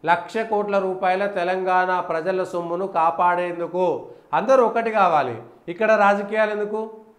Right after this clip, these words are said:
కేంద్రంలో బీజేపీ సర్కారు ఉంది, రాష్ట్రంలో ప్రధాన ప్రతిపక్షంలో, ఆ, బీఆర్ఎస్ పార్టీ ఉంది, ఈ త-, తెలంగాణలో కాంగ్రెస్ అధికారంలో ఉంది.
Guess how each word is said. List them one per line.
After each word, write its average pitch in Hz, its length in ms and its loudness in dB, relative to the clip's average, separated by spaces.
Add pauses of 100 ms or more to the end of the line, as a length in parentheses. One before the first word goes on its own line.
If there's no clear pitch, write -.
(360)
కేంద్రంలో 208 460 0
బీజేపీ 202 420 -2
సర్కారు 196 380 0
ఉంది, 220 200 -2
రాష్ట్రంలో 190 440 0
ప్రధాన 185 320 0
ప్రతిపక్షంలో, 185 800 -4 (220)
ఆ, 156 160 4
బీఆర్ఎస్ 190 500 2
పార్టీ 185 260 2
ఉంది, 196 420 -4 (580)
ఈ 175 160 -2
త-, 165 440 2
తెలంగాణలో 190 520 0
కాంగ్రెస్ 180 440 -2
అధికారంలో 180 560 0
ఉంది. 160 300 -6